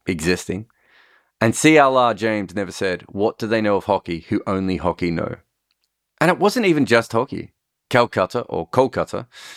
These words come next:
was known as a football city, even though it had Eden Gardens.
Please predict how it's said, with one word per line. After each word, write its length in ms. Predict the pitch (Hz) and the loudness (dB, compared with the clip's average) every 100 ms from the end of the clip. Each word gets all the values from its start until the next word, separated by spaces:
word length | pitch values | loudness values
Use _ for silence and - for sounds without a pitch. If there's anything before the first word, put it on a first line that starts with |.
| - _ | -20 _
was 200 | 120 117 | -2 0
known 380 | 113 117 127 131 - | 4 6 6 4 0
as 120 | 95 | -2
a 100 | 113 | -2
football 420 | - 131 127 110 | -2 -2 0 -2
city, 380 | 98 92 82 - - _ _ | -2 -4 -6 -10 -16 _ _
even 300 | 147 143 147 | -4 -2 0
though 160 | 131 123 | 2 2
it 80 | 95 | 2
had 240 | 110 110 - | -2 -4 -2
Eden 300 | 101 90 92 | -2 0 0
Gardens. 580 | 92 87 - - - | 0 0 -2 -10 -18